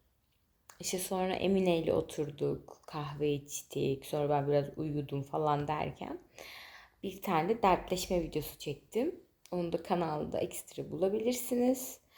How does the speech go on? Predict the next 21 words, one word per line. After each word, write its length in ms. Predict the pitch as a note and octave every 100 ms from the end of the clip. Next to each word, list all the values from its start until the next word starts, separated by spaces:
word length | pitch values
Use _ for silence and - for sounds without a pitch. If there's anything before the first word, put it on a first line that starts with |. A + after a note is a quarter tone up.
| - - - - - -
Ama 320 | A#3 A3 B3+
kendimle 460 | B3 G#3 G#3 G3
takılıyorum 600 | G3 G#3 - F#3+ F3 E3 -
üç 400 | - - - -
bu 60 |
şekildeydi. 1000 | - F#3 - - C#3+ D3+ D3 - A3 A3 -
Aklınıza 760 | - E3+ - E3 D#3+ D#3+ F3+ F#3
işte 220 | - - D3+
siz 420 | - E3 D#3+ -
de 240 | - - -
ne 120 | D#3
yapsam, 640 | D3+ C#3+ - - D3 -
ne 140 | D3+ C#3+
etsem, 400 | C#3 - D3 D3+
nerelere 380 | D3 C#3+ C#3+
gitsem 480 | C#3+ C#3 - C#3+ C#3+
diye 180 | C#3+ D3
düşünüyorsanız 960 | E3+ - E3+ D3 C#3 - F3 G3+ - - _ - - - - - - - - - - - - -
gidin 340 | A3 G#3 A3
piknik 420 | - G#3 A3 A3
yapın. 260 | G#3 -